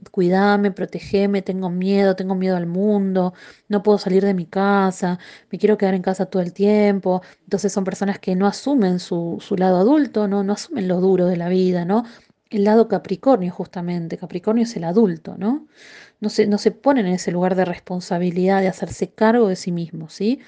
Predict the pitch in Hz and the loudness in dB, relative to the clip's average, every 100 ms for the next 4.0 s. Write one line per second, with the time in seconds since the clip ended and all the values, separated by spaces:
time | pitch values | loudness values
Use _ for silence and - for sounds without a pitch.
0 | - - _ 247 262 220 190 175 - 220 | -20 -20 _ 2 2 2 0 0 -2 0
1 | 190 170 180 170 160 170 175 180 170 165 | 0 -2 -4 -8 -6 -4 -2 -2 -2 -4
2 | 170 180 196 202 202 185 175 - - 220 | -6 -2 -2 4 4 4 -4 -10 -2 0
3 | 240 165 165 165 170 165 165 180 165 | 0 -4 -4 -4 -4 -6 -4 -4 -4